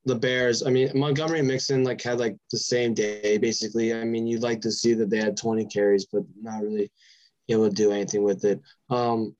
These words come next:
yo, Higgins, dude, Higgins and Chase, to me, they're like,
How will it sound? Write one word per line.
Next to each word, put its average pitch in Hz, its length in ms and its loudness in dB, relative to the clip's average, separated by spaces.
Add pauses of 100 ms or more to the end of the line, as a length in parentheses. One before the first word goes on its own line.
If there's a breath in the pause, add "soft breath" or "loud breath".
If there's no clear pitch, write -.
(160)
yo, 135 180 0
Higgins, 156 520 0
dude, 131 220 0
Higgins 180 640 0
and 135 140 0
Chase, 135 340 0
to 131 60 0
me, 127 160 2
they're 127 180 0
like, 120 320 -4